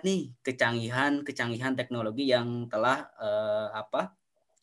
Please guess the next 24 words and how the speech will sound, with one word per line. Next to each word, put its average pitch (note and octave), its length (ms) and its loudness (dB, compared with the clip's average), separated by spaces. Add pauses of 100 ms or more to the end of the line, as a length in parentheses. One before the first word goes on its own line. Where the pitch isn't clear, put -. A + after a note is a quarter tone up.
telah B2 240 2
kita B2 160 0
rasakan A2+ 560 -2
pada G#2+ 160 -8
saat G#2 240 -8
ini. G#2 320 -8 (400)
Justru F#3 480 6
Akang F#3 240 0
sangat C3+ 320 2
bangga D3 320 4
nih, E3+ 320 2 (320)
eh, B2 320 6
ketika C3 400 0
kondisi A#2+ 400 0
saat A#2 160 -2
ini, F3 640 2 (160)
eh, A#2 480 2
teman-teman A#2 560 -2
semua B2+ 400 -2
bisa C3 320 0
melaksanakan B2 720 0
perkuliahan A#2+ 560 0
dengan B2+ 160 4
lancar. B2 720 -2